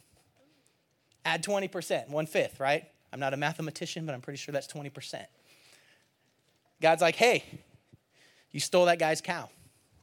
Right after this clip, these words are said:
It wasn't your cow, you took it. You need to go make it right.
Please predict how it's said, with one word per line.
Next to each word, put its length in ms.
It 60
wasn't 240
your 100
cow, 220
you 100
took 180
it. 80
You 100
need 80
to 80
go 140
make 180
it 80
right. 220